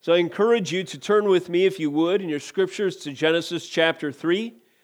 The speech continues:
where we will consider this morning the close of this chapter, verses twenty through twenty-four.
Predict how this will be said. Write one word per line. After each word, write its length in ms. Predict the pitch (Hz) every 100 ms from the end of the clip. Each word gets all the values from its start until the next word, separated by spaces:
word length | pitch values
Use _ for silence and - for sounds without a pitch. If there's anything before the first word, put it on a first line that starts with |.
| _ _ _ _ -
where 160 | 165
we 180 | 175 180
will 80 | 165
consider 560 | 165 151 - 202 202
this 260 | 170 160 -
morning 380 | 170 185 208 190
the 80 | 165
close 440 | - 208 214 170
of 120 | 160
this 160 | 156 156
chapter, 640 | 165 160 170 202 208 214 _ _ _ _
verses 400 | 143 147 156 139
twenty 480 | - 165 170 190 190 - _ _
through 140 | - 143
twenty-four. 800 | - 165 160 139 143 123 104